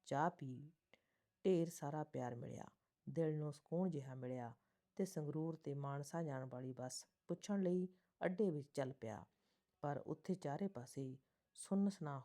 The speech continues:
ਹੋਈ ਪਈ ਸੀ। ਜਦ ਮਾਨਸਾ ਭਿੱਖੀ ਵਾਲੇ ਕਾਊਂਟਰ 'ਤੇ ਗਿਆ ਤਾਂ ਉੱਥੇ ਵੀ ਕੋਈ ਬੱਸ ਨਹੀਂ ਸੀ, ਪਰ ਸਵਾਰੀਆਂ ਕਾਫੀ ਖੜ੍ਹੀਆਂ ਸਨ। ਕੁਰਸੀ 'ਤੇ ਬੈਠੇ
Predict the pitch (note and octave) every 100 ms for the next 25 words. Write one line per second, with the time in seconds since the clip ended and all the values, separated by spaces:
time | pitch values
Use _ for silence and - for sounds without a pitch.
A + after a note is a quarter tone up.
0 | C#3+ D3 - B2 - B2 A#2+ - _ _
1 | _ - D3+ D3 D3 C3 - _ C#3+ D#3
2 | D#3+ D#3 D#3+ C#3+ D3+ D3+ - C#3+ B2+ C3+
3 | C3 C#3 B2+ C3 B2+ B2+ C3+ D#3 D#3 -
4 | _ _ _ E3+ E3 E3 G3 F3+ E3 D3
5 | C#3 C3+ - C#3 D3 - A#2 B2 _ _
6 | _ D3 D3 C#3 C3 C3+ D3 D#3 D#3 D3+
7 | D#3+ F#3+ A3 G3 D3 D#3 C3 A#2 G2+ _
8 | _ _ _ _ _ - F3+ G#3+ G#3 E3+
9 | C#3 B2+ D#3+